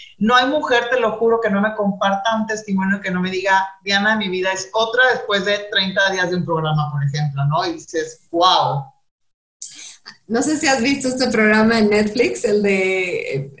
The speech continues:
Speaker 2: Matchmaker, que creo que es en la India o algo así, de, porque
Speaker 1: Ah, sí, sí,
Speaker 2: con
Speaker 1: sí.
Speaker 2: la tradición de que allá la,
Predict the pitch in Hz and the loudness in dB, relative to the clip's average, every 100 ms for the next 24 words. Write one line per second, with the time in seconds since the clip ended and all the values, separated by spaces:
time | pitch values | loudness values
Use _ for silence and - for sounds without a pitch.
0 | - 220 220 220 277 247 226 240 233 226 | -2 2 2 2 2 2 2 2 2 4
1 | 202 180 165 143 - 214 165 - 220 214 | 2 2 0 -2 -4 -4 -4 -2 0 0
2 | 226 240 196 190 226 233 220 214 220 214 | 0 0 0 0 2 2 2 2 0 0
3 | 220 220 226 214 196 196 196 214 220 214 | 0 0 2 2 2 0 2 4 4 2
4 | 214 196 226 202 185 180 - 196 196 202 | 0 -2 0 0 2 0 0 0 0 2
5 | 226 220 233 208 190 196 196 196 190 180 | 4 4 4 2 2 2 4 4 2 0
6 | 202 196 - | -2 -2 -2